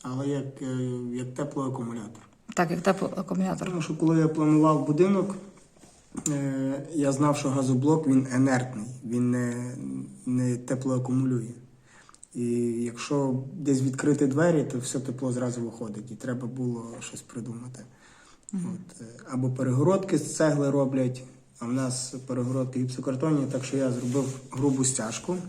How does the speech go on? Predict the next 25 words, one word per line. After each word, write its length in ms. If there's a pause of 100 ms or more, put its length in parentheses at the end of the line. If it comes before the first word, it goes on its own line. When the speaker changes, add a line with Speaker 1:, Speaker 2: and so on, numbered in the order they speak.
(120)
Speaker 1:
навіть 220
місцями 440
дванадцять 420
сантиметрів. 560 (500)
Speaker 2:
Мгм. 220 (280)
Speaker 1:
Вона 160
довго 320
прогрівається, 800
але 260 (300)
вона 160
тримає. 480
Ми 180
зранку 360
просинаємося, 600 (640)
м, 240
літня 300
підлога. 200
Speaker 2:
Коротше, 220
вона 140
працює 360
як 220
пічка. 320 (580)
У 40
Speaker 1:
Так. 100
Speaker 2:
нас 160